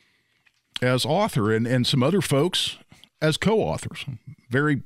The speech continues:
pro two A, very pro self-defense legislators that we're blessed to have here in Indiana.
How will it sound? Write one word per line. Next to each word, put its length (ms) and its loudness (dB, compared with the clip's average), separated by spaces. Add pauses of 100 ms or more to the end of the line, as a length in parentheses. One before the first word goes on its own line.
pro 220 2
two 260 2
A, 140 2
very 200 0
pro 440 0 (260)
self-defense 840 -2 (300)
legislators 560 2
that 60 -2
we're 120 0
blessed 420 -2
to 100 0
have 240 0
here 120 2
in 60 4
Indiana. 500 0